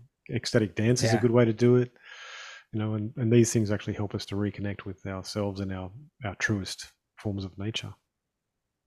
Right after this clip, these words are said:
Speaker 2: Yeah, I love that. I love your idea of getting out there and playing and, and,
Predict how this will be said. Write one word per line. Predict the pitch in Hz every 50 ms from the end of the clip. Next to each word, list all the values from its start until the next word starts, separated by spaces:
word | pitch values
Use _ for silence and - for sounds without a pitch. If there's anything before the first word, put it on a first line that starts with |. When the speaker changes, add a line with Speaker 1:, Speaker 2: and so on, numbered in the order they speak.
| _ _ _ _ _ _ _ _ _ _ _ _ _ _ _ _ _ _ _ -
Speaker 2:
Yeah, | 127 139 147 143
I | 123
love | 113 127 143 113
that. | 120 98 98 -
I | 131
love | 127 127 117
your | 123 120
idea | 117 117 107 117 117 120
of | 113 107
getting | 117 110 110 113
out | 113 113 -
there | - 120 120 113 110 107 107
and | 107 110 110 101
playing | - - 135 143 160 147 123 113
and, | 110 107 104 101 98 101 113 - _ _ _ _ _ _ _ _ _ _ _ _ -
and, | 143 139 131 123 120 117 113 - -